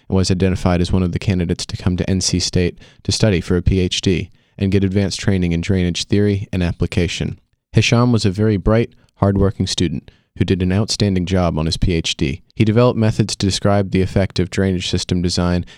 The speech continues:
and irrigation scheduling on soil salinity and on crop yields. He developed a salinity version of our water management model, DrainMod, and tested and applied the model using data collected in the Nile Delta. Following his education, Kandil began working at the Egyptian Ministry of Water Resources,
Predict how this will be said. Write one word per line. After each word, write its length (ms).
and 140
irrigation 560
scheduling 560
on 80
soil 280
salinity 600
and 100
on 140
crop 340
yields. 400
He 80
developed 440
a 20
salinity 500
version 380
of 100
our 100
water 280
management 560
model, 340
DrainMod, 640
and 100
tested 380
and 100
applied 420
the 60
model 380
using 300
data 260
collected 480
in 80
the 60
Nile 320
Delta. 480
Following 380
his 100
education, 640
Kandil 400
began 260
working 320
at 80
the 120
Egyptian 440
Ministry 400
of 140
Water 260
Resources, 720